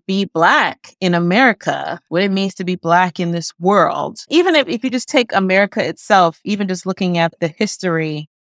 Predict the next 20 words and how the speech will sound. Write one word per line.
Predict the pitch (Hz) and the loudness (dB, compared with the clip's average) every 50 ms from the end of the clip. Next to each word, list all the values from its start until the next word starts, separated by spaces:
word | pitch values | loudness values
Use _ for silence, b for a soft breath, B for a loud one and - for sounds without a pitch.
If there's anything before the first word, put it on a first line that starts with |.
| _ _ _ _ - | _ _ _ _ -2
of | 170 170 - | -2 -2 0
African | - 165 165 - 180 175 - 196 180 | 0 -2 -2 -4 -6 -8 -6 -6 -4
Americans | 165 156 160 160 165 170 - - 185 160 151 151 - - | -4 -2 -2 -2 -2 -2 -4 -4 -6 -4 -4 -6 -8 -10
in | - 165 160 165 | -8 -6 -6 -6
this | 156 156 - | -6 -8 -10
country, | - - 202 185 - - - 160 151 151 147 147 143 147 _ - | -10 -8 -8 -8 -6 -6 -6 -6 -6 -6 -6 -8 -10 -12 _ -10
just | 214 - - | -10 -8 -6
the | 190 170 | -6 -4
very | 160 180 185 185 185 | -2 0 0 0 0
question | - - - 196 185 - - - - 185 170 165 | -2 0 0 0 0 0 -4 -6 -4 -2 0 0
of | 165 160 156 156 160 156 156 - - - - _ _ _ | 2 2 0 0 -2 -6 -12 -16 -20 -20 -20 _ _ _
how | - - 196 220 | 0 2 4 4
do | 233 233 | 4 2
we | 220 214 202 | 0 2 4
identify? | 190 170 180 175 165 165 175 262 370 - - - 117 117 - 80 - - | 4 4 2 2 0 -2 -2 -2 -2 -4 -4 -4 -4 -4 -8 -10 -14 -14
What | - 170 202 220 _ | -10 -8 -8 -8 _
do | - 240 220 | -6 -6 -4
we | 233 233 | -4 -6
call | - - 247 226 262 262 185 | -2 2 4 4 4 4 2
ourselves? | 147 139 156 - - 160 - 90 87 82 - - - - - - | -2 -2 -4 -6 -6 -6 -4 -4 -6 -8 -10 -14 -16 -18 -18 -20